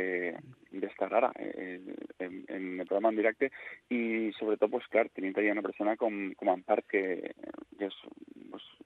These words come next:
una referència, no?, en, eh, la poesia actual, no només en la poesia,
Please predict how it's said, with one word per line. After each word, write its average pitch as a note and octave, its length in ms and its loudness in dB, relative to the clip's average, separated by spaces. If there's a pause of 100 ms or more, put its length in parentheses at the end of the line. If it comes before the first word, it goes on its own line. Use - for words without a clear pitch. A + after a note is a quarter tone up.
(120)
una G#2 300 4
referència, G#2+ 680 4
no?, A2 160 -2 (460)
en, G2+ 260 2
eh, F2+ 340 4
la F#2 160 8
poesia G2+ 520 4 (100)
actual, A2 340 6
no B2+ 140 2
només D3 220 2
en A#2 80 4
la G#2 40 6
poesia, G2 440 4